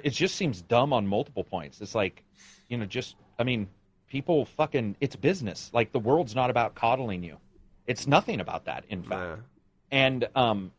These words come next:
Speaker 1: it, it was, it was surprising to me, but at the same time, it was depressing when I saw those characters. Not that if they were lesser characters, I would be less depressed. It's just that I saw those, and then it hit me that,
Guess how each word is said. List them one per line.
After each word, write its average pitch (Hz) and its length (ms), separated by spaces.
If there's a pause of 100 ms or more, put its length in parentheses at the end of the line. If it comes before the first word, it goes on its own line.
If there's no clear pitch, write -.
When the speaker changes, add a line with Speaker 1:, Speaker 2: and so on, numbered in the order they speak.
(100)
Speaker 1:
it, 135 160
it 143 160
was, 139 380
it 151 140
was 143 120
surprising 147 720
to 110 60
me, 95 320
but 135 120
at - 120
the 135 60
same 139 280
time, 127 220
it 107 60
was 98 120
depressing 104 560
when 95 140
I 92 80
saw 101 220
those 85 180
characters. 101 460
Not 208 240
that 196 180
if 143 140
they 143 80
were 120 120
lesser 113 360
characters, 98 500 (420)
I 113 80
would 113 200
be 101 280 (240)
less 117 320
depressed. - 480
It's - 140
just - 240
that 107 200
I 113 100
saw 127 320
those, 98 300
and 101 140
then 101 120
it 95 100
hit - 220
me 101 140
that, 92 140